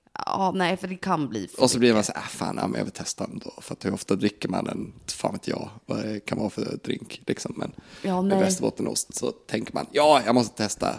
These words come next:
Speaker 2: Och så känner man bara, "Ja, men så jävla bra smakkombination är det inte. Det är ju en gimmick för att det är Västerbotten
Speaker 1: <laughs> Ja.
Speaker 2: och jag är inte här för det mer." Och sen sitter man där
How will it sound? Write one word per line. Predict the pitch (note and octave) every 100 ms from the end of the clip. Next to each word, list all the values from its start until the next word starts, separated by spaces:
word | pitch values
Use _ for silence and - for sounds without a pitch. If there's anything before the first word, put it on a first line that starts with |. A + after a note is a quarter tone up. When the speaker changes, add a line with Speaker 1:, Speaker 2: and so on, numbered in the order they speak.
| -
Speaker 2:
Och | - G#2
så | - G#2
känner | - G2+
man | G2 G2+
bara, | G#2+ G#2+ - - _ _ _ _ _ _ _ _ _ _
"Ja, | C#3
men | D3+
så | D3 - G3 F3 D#3+
jävla | C3+ B2+ A#2+ A2+ A2+
bra | A2+ G#2+
smakkombination | - A#2 G#2 G#2+ G#2 G#2 G2+ A2
är | A2+ A2
det | F#2+
inte. | F#2 G#2+
Det | A2+
är |
ju |
en | A#2+ G#2+
gimmick | C3+ C3 B2+ A#2
för | - A2+
att | G#2 -
det | G2+
är |
Västerbotten | G2 F2+ - F#2+ - E4 F#2+
Speaker 1:
<laughs> | -
Ja. | A#3 A3+ F#3+
Speaker 2:
och | F3+
jag | G#2+
är |
inte | G#2 G2+
här | G#2 F2+
för | F2 F#2 F2+
det |
mer." | F2+ F2+ F#2 - - _
Och | -
sen | A#2+ G#2
sitter | G#2+ -
man | F#2+
där | F2 G2